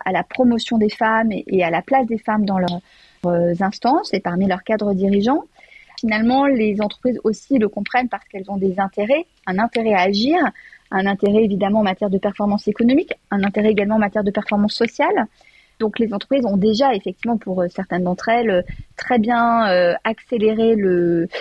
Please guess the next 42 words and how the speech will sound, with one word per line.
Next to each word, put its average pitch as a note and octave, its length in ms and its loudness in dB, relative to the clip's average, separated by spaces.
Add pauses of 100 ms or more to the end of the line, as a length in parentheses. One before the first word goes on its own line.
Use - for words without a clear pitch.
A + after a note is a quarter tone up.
(280)
leur G3 220 -2
processus - 720 -4 (300)
et G3 80 0
on G3+ 100 2
voit B3+ 240 2
qu'il - 120 -12
y - 20 0
a G3+ 40 0
un - 40 -2
mécanisme A3 520 -2
d'accélération. G#3 880 -4 (420)
Alors F#3+ 240 -2
probablement A3 920 -2
que B3+ 100 -4
la F#3+ 180 0
loi G#3 420 0
va F#3 120 -4
venir G3+ 340 -6
peut-être - 300 -6
sanctionner, A#3+ 680 0
je G3 120 -6
ne F3 140 -4
souhaite - 260 -6
pas, C4 140 0
hein, G3+ 240 -4
mais F3 100 -8
va F#3 140 -4
venir F#3 180 -8 (260)
sanctionner A3+ 460 -2 (460)
celles A#3+ 400 2
qui, G#3+ 400 -4
euh, F3 60 -4
pourraient A3+ 440 -2
mais G3+ 160 -8
qui - 220 -4
ne, G#3 260 0 (580)
qui A#3+ 120 -2
ne A3+ 80 2
franchissent D4+ 440 -2
pas A#3+ 160 0
le G3+ 120 0
pas. A#3+ 220 -2